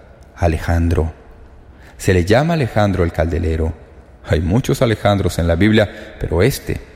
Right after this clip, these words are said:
se destaca en forma especial, hasta donde puedo determinar. Aparece solo en este pasaje y, ¿saben lo que Pablo dice de él? Dice que Alejandro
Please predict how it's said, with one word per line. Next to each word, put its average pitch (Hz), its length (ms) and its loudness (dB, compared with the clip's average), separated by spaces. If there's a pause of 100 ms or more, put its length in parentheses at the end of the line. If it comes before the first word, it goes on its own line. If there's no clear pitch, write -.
(200)
se - 140 -2
destaca 120 420 -2
en 135 80 0
forma 90 340 0
especial, 85 560 -4 (560)
hasta 90 340 -2
donde 80 300 -2
puedo 92 420 0
determinar. 85 840 -6 (240)
Aparece 120 420 0
solo 135 240 2
en 117 140 2
este 160 240 0
pasaje 123 420 0
y, 131 320 0 (720)
¿saben 175 320 0
lo 160 80 0
que - 100 0
Pablo 123 340 0
dice 123 300 -2
de 87 160 0
él? 131 140 -2 (920)
Dice 131 320 -2
que 110 120 0
Alejandro 85 640 0